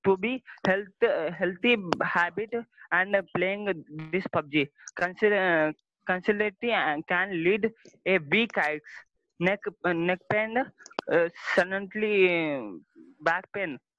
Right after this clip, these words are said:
failures and weakness, mi-, mind f-, f-, psychology effect.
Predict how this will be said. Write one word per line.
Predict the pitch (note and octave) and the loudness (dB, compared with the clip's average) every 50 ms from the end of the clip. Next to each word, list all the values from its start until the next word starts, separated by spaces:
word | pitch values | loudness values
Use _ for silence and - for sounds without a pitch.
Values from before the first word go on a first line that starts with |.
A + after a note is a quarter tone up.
| _ _ _ _ _ _ _ _ _ _ _ | _ _ _ _ _ _ _ _ _ _ _
failures | - A3 F#3 F#3+ G3+ G3+ G3+ A3 A3 G#3 - | 0 2 2 2 2 2 2 0 0 0 -2
and | G#3+ F#3+ F3 | -2 0 2
weakness, | E3+ F3 F3+ - G3 G3+ G#3 A#3 - - E3 - _ _ _ _ _ _ _ | 2 2 2 2 2 2 2 2 -2 -6 -14 -16 _ _ _ _ _ _ _
mi-, | E3 E3+ F3 E3+ E3 | 0 0 0 0 0
mind | D#3 F3 E3+ F#3 G3+ G#3 G#3 G3 - _ | -2 -2 -2 -2 -4 -6 -10 -14 -14 _
f-, | - - - - - - F#3 - - E3+ - - - - | -16 -16 -16 -8 -2 0 0 0 0 -2 -6 -8 -4 0
f-, | - F#3+ F3 E3+ D#3+ D#3 - - | 2 2 2 0 -2 -6 -6 -4
psychology | F#3 F3 F3 - G3 F#3+ G3 G3 G3 F#3 G#3 | -4 -4 -2 -2 -2 0 2 2 2 4 4
effect. | G#3 F3+ - - D#3+ - _ - | 2 4 2 0 -4 -4 _ -4